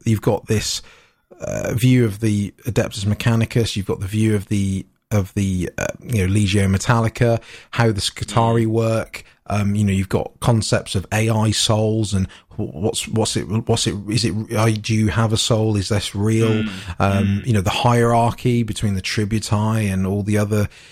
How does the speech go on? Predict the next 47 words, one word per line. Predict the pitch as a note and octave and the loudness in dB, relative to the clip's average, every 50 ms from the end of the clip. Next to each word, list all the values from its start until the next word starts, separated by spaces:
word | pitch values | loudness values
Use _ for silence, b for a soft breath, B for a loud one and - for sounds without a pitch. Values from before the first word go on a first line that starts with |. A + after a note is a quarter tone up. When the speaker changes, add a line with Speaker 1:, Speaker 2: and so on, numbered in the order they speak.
| B B B - | B B B -4
Speaker 1:
uh, | G2+ G2 G2+ G2 G2 G#2 | -2 0 0 -2 -4 -4
sections. | - - B2+ - - - - - A#2 A2+ A#2 A2+ A2+ A2 - - - - _ _ _ - | -2 -2 -2 -2 0 -2 0 0 0 0 0 0 0 -2 -4 -6 -8 -12 _ _ _ -2
Uh, | - - - | 0 0 0
Speaker 2:
Yeah. | F#2+ F#2 B2 | 0 2 2
Speaker 1:
you | G#2+ | 2
know, | G2 | 2
you've | F#2+ F#2+ F#2+ - | 2 0 -2 -2
got | - - - | -4 -4 -2
the, | G#2+ G2+ - - | -4 -4 -4 0
the, | A2+ A2 G2+ - - | 0 0 0 0 0
the | - A2 A2 A2 | 0 2 2 2
being | - - - - A#2 A2 G#2+ G#2 | 0 -2 -2 0 2 2 2 2
a | G#2+ | 0
small | - - C3 A#2+ A2 A2 A2 A#2 B2+ - _ _ _ _ _ - | 0 2 2 2 2 2 -2 -4 -10 -16 _ _ _ _ _ -4
part | - B2+ A#2 G#2 F#2+ | -2 0 2 2 2
of | A2 | 2
the | G#2+ | 2
machine | A2 A2 - - B2 A2+ A2+ A2 A2+ G#2 | 2 2 2 2 2 0 0 0 0 0
to | A2 G#2 | -2 0
being | F#2 A2+ G#2+ G#2 G#2 | 2 2 2 2 2
a | F#2+ | 0
bigger | G2 A2 G#2 B2 A2+ G2+ | 0 0 0 0 -2 -2
Speaker 2:
<laughs> | B2 - - | -2 -2 -2
Speaker 1:
part. | A#2 A#2 A#2 A2+ A2 - - - | 0 0 0 0 -2 -2 -4 -6
You've | A2+ F#2+ - | -6 -4 -4
got | - - F#2+ | -4 -4 -4
the | F#2 | -4
battle | - - - - - - A#2+ G#2+ | -2 0 -2 -2 0 0 0 2
on | G2+ G2+ | 2 2
the | G#2 G2+ A2+ | 2 4 4
inside | A2+ A2+ A2 - - B2+ A#2 A2 A2 G#2 - | 4 4 2 2 2 2 2 2 0 -2 -4
to | - - | -6 -4
battle | - G#2 G2+ - A2 G#2+ | -2 -2 -2 -2 -2 0
on | G#2 G2 | 0 0
the | G2 G2 A2 | 0 2 2
outside, | C3 C#3+ C#3+ - - - C#3 C3 C3 A#2+ G2 | 2 2 0 0 0 0 2 4 4 4 2
Speaker 2:
Mm. | - | 2
Speaker 1:
both, | G#2 G2 G2 F#2 - - B B B B B B B B B B - | -2 -4 -4 -4 -8 -10 B B B B B B B B B B 0
you | - G#2 | 2 2
know, | G2+ F#2 | 2 2
both | - G#2+ G2+ - | 2 0 0 0
Speaker 2:
Mm. | - - | 0 2
Speaker 1:
physically | C3+ A2+ G#2+ G#2+ - - A#2+ A2+ A2+ A2 G#2+ | 2 2 2 0 -2 -2 0 2 2 2 2
and, | G#2 G#2 G#2+ G#2+ A2 G#2 - - - | 2 2 4 2 2 0 -2 -4 -2
<laughs> | - | 0
you | B2+ G#2 F#2 | 2 4 4
know, | E3 E3+ B2+ A#2 | 4 4 4 2